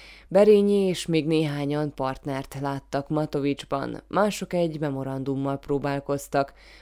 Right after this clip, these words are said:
a hidasok közül csak egy kis díszdelegációt hívtak meg a várba, de maguk a hidasok is óvakodtak az akkori kormányfőtől,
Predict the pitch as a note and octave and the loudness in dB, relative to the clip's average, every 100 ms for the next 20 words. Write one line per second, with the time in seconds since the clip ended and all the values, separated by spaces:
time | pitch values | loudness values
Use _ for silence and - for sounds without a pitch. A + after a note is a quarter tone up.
0 | - - G#3 G#3+ F#3 F3 - G3 F#3+ E3 | -8 -2 2 2 2 -2 -2 -2 2 2
1 | D#3 D3+ D3 C#3 - C#3+ C3+ - - B2+ | 2 -4 -4 -4 -6 -8 -6 -8 -8 -8
2 | - C3+ C3+ C#3+ C3+ - - C#3 C3+ C#3 | -6 -6 -4 -6 -8 -8 -2 -2 -2 -6
3 | C3 D3 C#3 C#3+ C#3 C3 C#3+ C#3 C#3 C#3+ | -6 -8 -6 -4 -4 -4 -2 -4 0 0
4 | C3+ - - - - E3 G3 G3 E3 C#3 | -2 -8 -20 -20 -2 2 4 4 2 0
5 | C#3 D3 C#3+ C#3+ C#3+ - D3 - - B2 | 0 2 2 2 -6 -6 -8 -8 -10 -10
6 | B2 C3 C3 - C3 B2 B2+ - - - | -12 -14 -12 -14 -8 -8 -8 -10 -8 -6
7 | C3 B2+ C#3 C3+ C#3 C3+ C3 C#3 C3+ - | -6 -2 -2 0 0 -2 -2 -2 -2 0
8 | C3 B2+ | 0 0